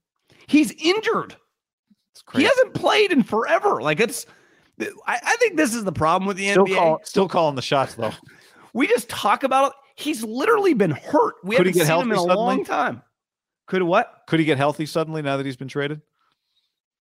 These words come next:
Speaker 1: But, I mean, he legitimately, didn't the guy fall onto his knee or something? Didn't he have a Curry? Like, I think he's been, been out with a knee for, like, a month.
Speaker 2: My favorite was the quotes of Kyrie, like, "I knew,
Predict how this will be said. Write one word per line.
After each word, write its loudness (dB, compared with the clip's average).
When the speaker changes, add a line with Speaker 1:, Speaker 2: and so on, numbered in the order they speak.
Speaker 1:
But, 4
I 4
mean, 4
he 6
legitimately, 4
didn't 2
the 2
guy 2
fall 4
onto 6
his 0
knee 2
or 2
something? -2
Didn't 2
he 2
have 0
a -4
Curry? -2
Like, -4
I 0
think -2
he's -2
been, 0
been 2
out 2
with -2
a 0
knee -2
for, -4
like, -2
a -2
month. -2
Speaker 2:
My 2
favorite 0
was -4
the -8
quotes -2
of -16
Kyrie, -4
like, -8
"I -12
knew, 2